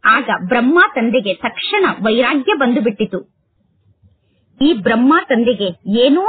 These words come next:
ಆಗಿಬಿಟ್ಟಿದೆ ಎಂದು ಎಲ್ಲರೂ ತಿಳಿದುಕೊಂಡರು. ಬ್ರಹ್ಮ ತಂದೆ ಬಹಳ ದೊಡ್ಡ ವ್ಯಾಪಾರಿಯಾಗಿದ್ದರು. ಬ್ರಹ್ಮ ತಂದೆಗೆ ವ್ಯಾಪಾರದಲ್ಲಿ ಬಹಳಷ್ಟು ಲಾಭ ಆಗುತ್ತಿತ್ತು. ಆದರೆ ಈ ಬ್ರಹ್ಮ ತಂದೆ ಈ ರೀತಿ ಏಕೆ ಮಾಡುತ್ತಿದ್ದಾರೆ ಎಂದು ಎಲ್ಲರೂ ವಿಚಾರ ಮಾಡಿದರು.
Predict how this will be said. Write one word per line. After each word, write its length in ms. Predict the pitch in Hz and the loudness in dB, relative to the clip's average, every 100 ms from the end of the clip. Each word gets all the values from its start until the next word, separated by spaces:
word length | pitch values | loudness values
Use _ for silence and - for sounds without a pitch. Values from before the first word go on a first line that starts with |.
| 494 220 | 0 0
ಆಗಿಬಿಟ್ಟಿದೆ 600 | 233 311 262 - 254 254 | 0 0 -2 -2 0 2
ಎಂದು 340 | 254 233 185 | 2 -2 -4
ಎಲ್ಲರೂ 500 | - 220 262 359 480 339 | -4 0 0 2 2 2
ತಿಳಿದುಕೊಂಡರು. 800 | 262 262 - 220 196 175 - _ _ _ 190 | 0 0 0 0 0 -4 -8 _ _ _ -6
ಬ್ರಹ್ಮ 360 | 185 240 254 349 392 | 0 2 2 2 0
ತಂದೆ 440 | 240 240 185 190 | 0 0 0 -2
ಬಹಳ 300 | 196 190 311 339 | 0 2 2 2
ದೊಡ್ಡ 180 | 359 269 392 | 0 0 0
ವ್ಯಾಪಾರಿಯಾಗಿದ್ದರು. 1040 | 269 196 285 262 277 196 190 202 185 180 | 0 0 0 0 0 -2 -4 -2 -4 -4
ಬ್ರಹ್ಮ 320 | 175 233 262 320 359 | -2 2 4 2 2
ತಂದೆಗೆ 380 | 226 214 190 165 | -2 -2 -4 -4
ವ್ಯಾಪಾರದಲ್ಲಿ 880 | 190 185 220 277 277 240 247 185 170 | -2 -2 -2 -2 -2 -2 -4 -4 -2
ಬಹಳಷ್ಟು 540 | 185 262 269 - 415 | -2 0 -4 -4 0
ಲಾಭ 280 | 320 214 214 | 0 0 0
ಆಗುತ್ತಿತ್ತು. 640 | 214 208 - 208 - 165 _ _ _ | -2 -4 -6 -8 -8 -12 _ _ _
ಆದರೆ 360 | 202 233 226 190 | -4 -2 -2 -4
ಈ 260 | - 269 330 | -4 0 0
ಬ್ರಹ್ಮ 400 | 220 220 240 311 - | 0 0 2 2 0
ತಂದೆ 220 | 247 220 | -2 -2
ಈ 300 | 190 254 320 | -4 0 2
ರೀತಿ 440 | 370 392 349 226 269 | 2 0 0 2 0
ಏಕೆ 180 | 359 | 0
ಮಾಡುತ್ತಿದ್ದಾರೆ 800 | 403 269 254 - 277 190 226 240 | 0 0 0 -2 -4 -2 -2 -2
ಎಂದು 280 | 262 233 190 | -2 -2 -4
ಎಲ್ಲರೂ 460 | - 220 254 330 427 | -6 -2 0 0 0
ವಿಚಾರ 360 | 330 - 254 285 | 0 0 0 2
ಮಾಡಿದರು. 560 | 262 196 196 180 - | 0 0 -4 -6 -8